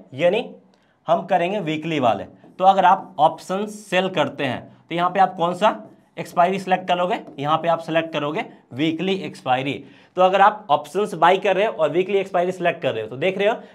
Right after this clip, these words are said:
कि डेली आप कितना पॉइंट का लॉस कर रहे हो। डेली आप एक्स्ट्रा सात से आठ पॉइंट का नुकसान कर रहे हो, जबकि वहीं पे अगर आप मंथली में स्विच कर जाते हो, प्रीमियम थोड़ा सा ज़्यादा जरूर पे करना पड़ेगा, लेकिन आप सात से आठ पॉइंट डेली ऑटोमेटिकली प्रोटेक्ट कर सकते हो। ऑटोमेटिकली आपका स्विच करने से सात से आठ पॉइंट का बेनिफिट मिल गया।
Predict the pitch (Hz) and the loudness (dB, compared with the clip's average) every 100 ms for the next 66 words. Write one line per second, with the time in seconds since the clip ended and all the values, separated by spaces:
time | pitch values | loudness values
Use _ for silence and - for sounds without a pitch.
0 | - 156 135 190 226 190 190 196 208 202 | -8 -4 2 4 6 4 4 0 2 2
1 | 190 190 185 160 156 127 110 107 131 190 | 2 4 4 4 4 -2 -6 -6 -4 0
2 | 202 180 180 - 202 214 - _ - 156 | 0 0 -4 0 0 0 -6 _ 4 4
3 | 170 214 180 170 - 160 165 190 180 151 | 4 2 4 4 4 0 0 0 0 -2
4 | - 131 135 143 113 98 113 170 - 214 | 2 2 2 0 -2 -4 -4 -4 -4 -10
5 | - - - 175 202 185 175 180 160 165 | -10 -16 -4 -2 2 2 6 4 4 0
6 | 175 196 202 190 190 170 135 107 - 101 | 2 0 2 0 2 2 2 -2 -4 -8
7 | 156 165 196 185 185 170 170 180 175 185 | -4 -4 -4 -2 -2 0 0 2 2 2
8 | 190 185 180 180 180 180 208 - - - | 2 2 2 2 2 0 -2 -8 -14 -2
9 | 175 185 202 185 - 156 170 180 160 160 | 0 2 2 2 2 0 2 2 2 2
10 | 170 175 156 180 151 151 175 170 160 160 | -2 0 0 0 0 0 2 0 0 0
11 | 208 - - - 160 170 190 - 180 190 | 0 -6 -12 -2 0 2 0 2 0 0
12 | 180 196 175 151 165 160 160 180 156 - | -4 -2 0 0 -2 -4 0 2 4 4
13 | 240 - - _ - 202 196 180 185 196 | 2 0 -20 _ 0 2 4 4 4 2
14 | 196 160 - 175 170 165 160 160 139 135 | 2 0 2 2 2 0 -2 0 0 0
15 | 143 160 139 135 135 123 131 147 113 | -2 -4 -4 0 0 2 4 4 4